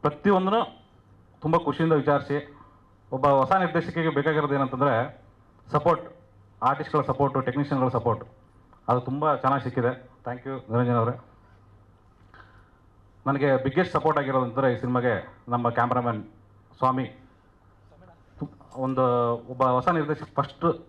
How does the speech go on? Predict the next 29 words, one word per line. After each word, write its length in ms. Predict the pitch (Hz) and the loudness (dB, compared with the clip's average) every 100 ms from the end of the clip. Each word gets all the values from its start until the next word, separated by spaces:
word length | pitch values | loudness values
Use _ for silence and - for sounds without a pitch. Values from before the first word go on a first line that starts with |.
| - | -4
ಸಪೋರ್ಟ್ 280 | 139 147 | 0 0
ಬೇಕಾಗಿದ್ದೆ 680 | 135 131 120 127 190 - - | 0 -2 0 0 -2 -4 -8
ನಿರ್ದೇಶ-, 440 | 123 117 139 131 117 | -8 -2 -4 -4 -6
ಆ, 320 | 113 107 101 | -4 -4 -4
ಕ್ಯಾಮ್ರಾಮನಿಂದ. 640 | 104 - 127 135 127 110 98 - - - - - - - - - | -8 0 2 4 2 0 -4 -8 -12 -20 -20 -20 -20 -20 -20 -8
ಎಲ್ಲ 280 | 117 147 170 | -2 2 2
ರೀತಿಯೂ 420 | 165 165 170 - | 2 0 -2 -2
ಸಪೋರ್ಟ್ 340 | - 131 147 143 | -4 0 0 2
ಆಗಿ 520 | 123 127 131 - _ - - | 0 -4 -10 -18 _ -20 -10
ತುಂಬ 180 | 135 147 | -2 0
ಖುಷಿಯಿಂದ 480 | 147 131 147 143 127 131 - - - - | 0 -2 -2 0 0 0 -4 -18 -16 -4
ಎನಿ 220 | 127 160 | 0 2
ಟೈಮ್, 280 | 156 143 - - - - - - - - | 2 0 -2 -12 -20 -20 -20 -20 -16 -4
ಇವತ್ತು 200 | 131 127 | 0 0
ಅವ್ರು 120 | 117 | 0
ಬಾಂಬೆದಲ್ಲಿ 500 | 110 120 143 139 131 | 2 2 2 0 2
ಒಂದು 140 | 127 | 0
ಭಾಗಿ 300 | 110 127 143 | 2 0 0
ಫೋರ್ 240 | 123 139 127 123 113 110 104 - 120 | 0 0 2 2 2 0 -2 -8 -6
ನೆಕ್ಸ್ಟ್ 240 | 127 - | -6 -2
ಮಂತ್ 200 | 139 131 | -2 0
ರಿಲೀಸ್ 200 | 120 131 | 0 2
ಇರೋದ್ರಿಂದ 300 | 131 120 117 | 0 -2 -2
ಅಲ್ಲಿ 180 | 139 120 | -2 -2
ಬ್ಯುಸಿ 160 | 113 127 | -2 -2
ಆಗಿರೋದ್ರಿಂದ 300 | 131 123 113 | -2 -2 -2
ಬರೋಕ್ಕಾಗಿಲ್ಲ. 380 | 113 123 107 110 185 - - - _ - - - - - - | 0 -2 0 -2 -2 -8 -20 -20 _ -20 -20 -20 -20 -20 -4
So 200 | 156 139 | 2 2
ಅದ್ಭುತವಾದ 600 | 135 175 175 170 175 - | 2 2 4 4 2 -2